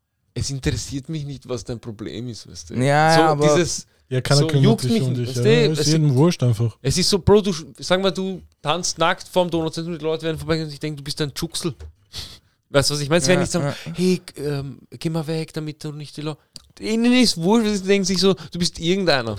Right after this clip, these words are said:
Speaker 3: Aber ich glaub,
Speaker 1: Und das
Speaker 3: das
Speaker 1: ist halt bei Wienern,
Speaker 3: aber ich kann mir
Speaker 1: weißt du?
Speaker 3: vorstellen, dass es irgendwie, äh, bei jeder Großstadt ist.
Speaker 1: Ja.
Speaker 3: So, ich weiß
Speaker 1: Kann
Speaker 3: es
Speaker 1: eh
Speaker 3: nicht,
Speaker 1: sein.
Speaker 3: aber ich kann mir vorstellen, so einfach sobald ur viele Menschen da sind, ist nicht,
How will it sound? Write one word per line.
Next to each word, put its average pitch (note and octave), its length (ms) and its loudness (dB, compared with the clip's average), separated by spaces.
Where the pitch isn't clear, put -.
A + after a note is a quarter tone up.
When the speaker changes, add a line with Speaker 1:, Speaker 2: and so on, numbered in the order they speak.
Speaker 3:
Aber C#3+ 120 4
ich D#3 80 2
glaub, F#3+ 120 4
Speaker 1:
Und F#3+ 60 4
das F3+ 100 6
Speaker 3:
das G#3 80 2
Speaker 1:
ist - 40 6
halt G3+ 140 0
bei E3 140 4
Wienern, C3 320 0
Speaker 3:
aber D3 140 6
ich E3+ 80 0
kann F#3+ 100 4
mir F3+ 80 6
Speaker 1:
weißt E3+ 100 0
du? F3 40 4
Speaker 3:
vorstellen, D#3+ 340 4
dass F3 100 4
es D#3+ 140 4
irgendwie, F3 640 6
äh, C#3+ 300 4
bei C3+ 140 4
jeder D#3+ 440 6
Großstadt C#3 600 6
ist. B2 400 -2
Speaker 1:
Ja. G#2+ 220 2
Speaker 3:
So, D#3 60 6
ich D#3+ 140 6
weiß F3 260 4
Speaker 1:
Kann E3 180 2
Speaker 3:
es E3 40 6
Speaker 1:
eh F3+ 60 8
Speaker 3:
nicht, G#3 100 4
Speaker 1:
sein. C3 320 2
Speaker 3:
aber D#3 140 6
ich E3 60 -2
kann F#3 120 4
mir G#3+ 100 6
vorstellen, E3+ 440 4
so E3 160 6
einfach D#3 240 4
sobald D3 500 2
ur E3+ 160 4
viele D#3+ 220 4
Menschen C3+ 380 4
da B2 200 4
sind, C#3+ 220 2
ist C3 160 -4
nicht, B2+ 240 -2